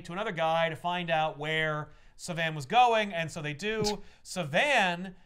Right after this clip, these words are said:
Speaker 1: is like, "I need to get in to Thrumble's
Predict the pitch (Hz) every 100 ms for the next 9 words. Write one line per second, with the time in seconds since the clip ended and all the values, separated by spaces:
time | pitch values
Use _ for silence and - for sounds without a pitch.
0 | - - 165 156 175 151 208 240 185 143
1 | 147 - 214 240 240 240 240 - - -
2 | 214 214 202 202 196 190 180 - - -
3 | _ _ _ _ - 185 208 202 202 196
4 | 170 139